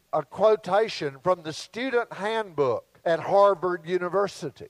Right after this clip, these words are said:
Every Harvard student got a student handbook, and this was part of the, the student handbook. "Let every student at Harvard be plainly instructed and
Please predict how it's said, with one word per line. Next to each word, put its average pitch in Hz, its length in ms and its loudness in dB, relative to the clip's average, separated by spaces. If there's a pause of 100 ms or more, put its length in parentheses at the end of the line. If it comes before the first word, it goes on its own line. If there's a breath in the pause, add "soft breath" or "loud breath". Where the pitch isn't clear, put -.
(880)
Every 233 400 2
Harvard 226 600 4
student 196 540 -6 (140)
got 202 180 6
a 196 80 4
student 214 480 -4
handbook, 180 600 -4 (680)
and 180 160 -8
this 247 240 0
was 208 200 0
part 226 360 4
of 190 160 0
the, 185 240 -2
the 202 160 -2
student 220 400 -4 (100)
handbook. 180 500 -2 (480)
"Let 190 220 6
every 233 280 2
student 214 520 -4
at 160 120 -2
Harvard 160 560 4
be 160 120 -4
plainly 190 640 -2
instructed 170 800 0
and 143 160 -8